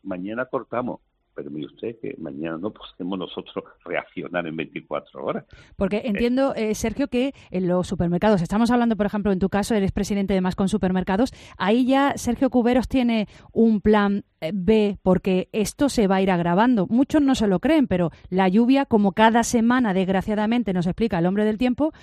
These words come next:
Speaker 2: eh, no va a aparecer de momento, ni como las cantidades que se necesitarían, en fin, que ya nos lo ha dicho además el presidente de la Junta de Andalucía, si no llueve contundentemente durante treinta días seguidos, aquí va a haber un verano duro en Málaga. Esto es una realidad.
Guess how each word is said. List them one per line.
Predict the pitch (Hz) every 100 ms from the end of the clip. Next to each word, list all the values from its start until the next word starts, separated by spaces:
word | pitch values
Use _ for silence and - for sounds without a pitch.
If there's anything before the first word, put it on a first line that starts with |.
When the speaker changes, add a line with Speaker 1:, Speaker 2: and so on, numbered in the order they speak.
| - - -
Speaker 2:
eh, | - 180 190
no | 233 233
va | 208 196
a |
aparecer | 185 190 185 233 214 190 185
de | 180 202 202
momento, | 190 233 226 233 233
ni | 214
como | 202 196
las | 180
cantidades | - 180 196 190 185
que | 202
se | 196
necesitarían, | 185 185 190 180 196 247 214
en | 175
fin, | 226 190 - -
que | 220
ya | 208
nos | 233 214
lo |
ha |
dicho | 196 196
además | 190 190
el | 190
presidente | 180 185 190 185
de |
la | 180
Junta | 208 190
de |
Andalucía, | 175 180 175 269 262 254
si | - 190
no | 208
llueve | 196 196 185
contundentemente | 196 185 190 202 190 196 196 185
durante | 190 196 208 190
treinta | 226 233 233 220
días | 202 208 185
seguidos, | 196 185 226 262 285 - - -
aquí | 175 180 233
va | 214
a | 190
haber | 214 226
un | 190
verano | 185 208 247 277
duro | 196 220 214 160 - - -
en | 196 190
Málaga. | 214 208 165 151 -
Esto | 240 240 330
es | -
una | 226 208
realidad. | 185 185 170 175 170